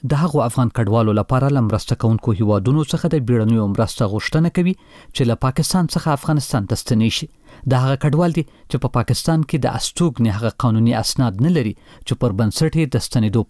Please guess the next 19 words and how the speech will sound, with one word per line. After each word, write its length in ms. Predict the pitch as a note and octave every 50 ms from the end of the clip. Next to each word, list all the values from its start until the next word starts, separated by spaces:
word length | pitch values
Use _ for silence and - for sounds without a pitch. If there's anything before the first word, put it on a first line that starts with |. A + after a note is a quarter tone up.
| -
پر 100 | - G2 G2+ F#2
مهال 260 | A2+ C#3+ D3+ D3+ -
د 420 | - - - - - B2 B2 G#2+ G#2+
ملګرو 360 | A2+ A2+ A2+ E3 F#3 F#3 E3+ E3
ملتونو 340 | D3+ C#3+ - - D3+ C3 A#2
د 100 | - - A2
کډوالو 420 | G2+ G#2 A#2 A#2 G#2+ G#2+ G#2 G#2+
اداره 320 | F#2+ A#2 A2 A2+ B2+ C#3 C3 - - - - - C#3 C3+
مرسته 380 | D#3 D3+ A#2+ - - A#2+ G#2 A#2
ورسره 340 | - - - - A#2 A2+ - -
کوي. 160 | C3 A#2+ A2+ - - - - - - -
په 40 | C3+ A2
دې 80 | B2 C3+ D3+
اړه 120 | D#3+ E3+ D#3+ C#3 A#2+
اجمل 340 | - B2 A#2 G#2+ - - B2 C3+
اند 200 | D3 D3+ - - - _ - - - E3
تفصیل 340 | - - - - C#3 A2+ G2+
وړاندې 280 | G2+ A2 G#2 G2+ G2+ - - -
کوي. 180 | A#2 A2+ -